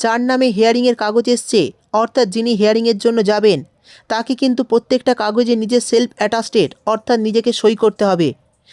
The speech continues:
বা যদি সই করতে আপনারা না পারেন তাহলে অবশ্যই টিপছাপ দেবেন।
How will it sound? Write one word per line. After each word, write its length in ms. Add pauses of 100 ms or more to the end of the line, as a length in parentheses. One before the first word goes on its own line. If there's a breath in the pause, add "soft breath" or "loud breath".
(160 loud breath)
বা 140
যদি 260
সই 220
করতে 280
আপনারা 300
না 180
পারেন 340 (220)
তাহলে 280 (100)
অবশ্যই 500
টিপছাপ 420
দেবেন। 320